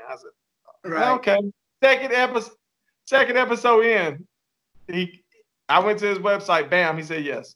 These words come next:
Speaker 1: I was like,
Speaker 2: See?
Speaker 1: So,
Speaker 2: Hey, you
Speaker 1: but this
Speaker 2: never,
Speaker 1: ain't Jermaine.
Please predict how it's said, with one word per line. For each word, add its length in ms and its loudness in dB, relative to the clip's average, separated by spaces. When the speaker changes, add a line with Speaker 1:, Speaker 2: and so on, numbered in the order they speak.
Speaker 1:
I 120 -10
was 60 -12
like, 160 -10
Speaker 2:
See? 300 -10
Speaker 1:
So, 220 4
Speaker 2:
Hey, 140 -6
you 180 -4
Speaker 1:
but 80 4
this 100 6
Speaker 2:
never, 200 2
Speaker 1:
ain't 120 -4
Jermaine. 300 -8